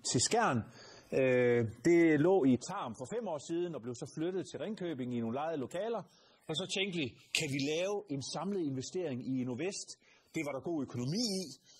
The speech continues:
Og der kunne også være nogle rigtig gode synergieffekter i forhold til, øh, hvad hedder det, både forsyningen og vores erhvervsråd, som sidder nede i Skjern. Øh, men det endte, øh, som I nok, øh, ved, med, at, øh,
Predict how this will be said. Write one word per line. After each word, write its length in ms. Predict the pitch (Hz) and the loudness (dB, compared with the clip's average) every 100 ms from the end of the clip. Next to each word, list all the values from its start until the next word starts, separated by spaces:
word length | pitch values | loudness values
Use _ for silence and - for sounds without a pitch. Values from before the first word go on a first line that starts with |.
| - | -14
Og 220 | - 135 131 | -6 -6 -4
der 80 | |
kunne 200 | 147 147 | -6 -4
også 200 | 151 160 135 | -6 -6 -6
være 260 | 139 165 | -4 -4
nogle 220 | 151 127 143 | -4 -4 -4
rigtig 220 | 165 143 | -8 -6
gode 180 | 160 170 - | -4 -4 -4
synergieffekter 880 | 139 131 180 220 196 147 160 - 104 - - - - | -4 -4 -4 -4 -4 -4 -6 -8 -10 -12 -20 -4 -2
i 80 | 135 156 | 0 0
forhold 360 | 151 143 147 147 - | -2 -4 -4 -6 -6
til, 320 | 139 123 117 | -6 -2 -2
øh, 200 | 113 110 104 92 _ - - - - _ | -2 -4 -6 -10 _ -20 -20 -20 -20 _
hvad 100 | 120 | -6
hedder 200 | 117 131 | -4 -2
det, 100 | 117 131 | -4 -4
både 260 | 147 147 - | -2 -2 -2
forsyningen 580 | 127 - 196 175 127 113 | 0 4 6 8 8 8
og 80 | 113 | 8
vores 240 | 113 113 | 6 6
erhvervsråd, 600 | 117 113 165 95 - 110 | 4 4 4 4 4 4
som 160 | - 95 | 4 2
sidder 260 | - 113 | 6 6
nede 140 | 95 95 | 6 4
i 20 | |
Skjern. 340 | - 87 76 - - - - - - - - - | 4 0 -2 -8 -20 -18 -12 -10 -8 -10 0 4
Øh, 500 | 123 120 113 117 156 | 6 8 8 8 8
men 220 | 180 175 | 6 6
det 300 | 220 202 208 | 6 6 6
endte, 360 | 247 220 180 110 139 | 6 8 6 6 6
øh, 160 | 131 127 | 6 6
som 160 | 143 | 6
I 60 | 143 | 8
nok, 220 | 147 165 170 | 8 6 6
øh, 340 | 131 123 117 117 | 6 8 8 8
ved, 340 | 233 185 156 | 8 6 4
med, 320 | 131 151 185 190 | 6 8 8 8
at, 300 | 135 123 - | 6 6 6
øh, 320 | 127 120 113 | 8 10 8